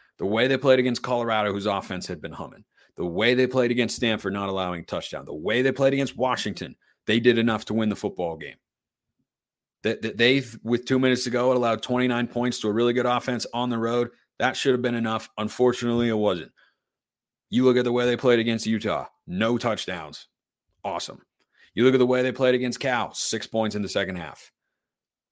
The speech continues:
And by the way, only actually allowed twelve because the offense gave Cal seven points in that first half.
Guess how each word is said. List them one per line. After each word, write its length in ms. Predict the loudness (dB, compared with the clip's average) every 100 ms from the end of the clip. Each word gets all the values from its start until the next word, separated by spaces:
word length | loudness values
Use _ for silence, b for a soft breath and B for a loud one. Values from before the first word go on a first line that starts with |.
| _
And 100 | -4
by 140 | 0
the 60 | 2
way, 140 | 2
only 260 | 2 2 2
actually 340 | 2 0 0
allowed 580 | 2 0 0 0 -2 -6 -12 _ -4
twelve 500 | 2 4 2 -4 -8
because 480 | -4 -2 -2 -8 -14 _ _ -4
the 100 | -2
offense 540 | 0 -2 -6 -6 -10 -2
gave 220 | 0 0
Cal 220 | -2 -2
seven 280 | 0 -2 -2
points 280 | -6 -8 -8
in 40 |
that 160 | -12 -10
first 240 | -10 -8
half. 280 | -10 -10